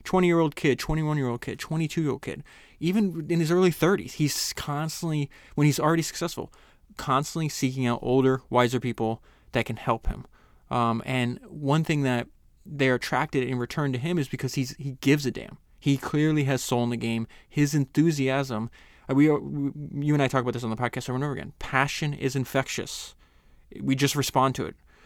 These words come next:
Um, and so you'll see the mentors found his passion and his enthusiasm for film and like, "Wow, okay, I wanna help, I wanna help this kid as much as I can."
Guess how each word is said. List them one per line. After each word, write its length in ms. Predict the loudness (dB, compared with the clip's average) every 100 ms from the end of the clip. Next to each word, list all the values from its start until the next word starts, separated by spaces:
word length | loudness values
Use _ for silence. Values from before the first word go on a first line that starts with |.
| -20 -20 -20 _
Um, 240 | -2 0 0
and 120 | 0
so 240 | 0 0 -2
you'll 180 | -4 -2
see 180 | 0
the 140 | 0 0
mentors 640 | 2 0 0 -2 -2 -6 -14 -20 _ -20 -20
found 380 | -12 2 4 4
his 120 | 0
passion 420 | 0 2 2 0 -2
and 80 | -2
his 220 | -4 -6
enthusiasm 580 | 0 2 4 0 -2 -6
for 140 | -6
film 420 | -2 2 2 2
and 120 | -2
like, 160 | -4 0
"Wow, 220 | 2 2
okay, 280 | 0 -2 -2
I 140 | 0
wanna 240 | 2 2 2
help, 220 | 0 2
I 80 | 0
wanna 240 | 2 0
help 260 | 2 -2 -2
this 180 | -10 -6
kid 180 | -2
as 120 | -2 -2
much 160 | -6
as 80 | -8
I 40 |
can." 300 | -8 -8 -8